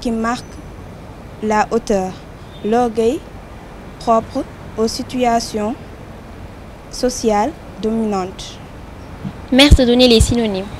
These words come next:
Speaker 1: Synonyme, haut, élevé.
Speaker 2: Antonyme.
Speaker 1: Antonyme, bas,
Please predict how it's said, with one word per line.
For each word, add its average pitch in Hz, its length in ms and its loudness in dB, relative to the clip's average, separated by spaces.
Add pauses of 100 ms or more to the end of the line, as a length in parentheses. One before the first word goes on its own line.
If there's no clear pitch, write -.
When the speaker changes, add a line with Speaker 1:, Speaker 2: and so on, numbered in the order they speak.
(600)
Speaker 1:
Synonyme, 254 580 2 (380)
haut, 233 240 6 (300)
élevé. 214 380 2 (880)
Speaker 2:
Antonyme. 233 500 2 (960)
Speaker 1:
Antonyme, 240 600 0 (320)
bas, 220 360 2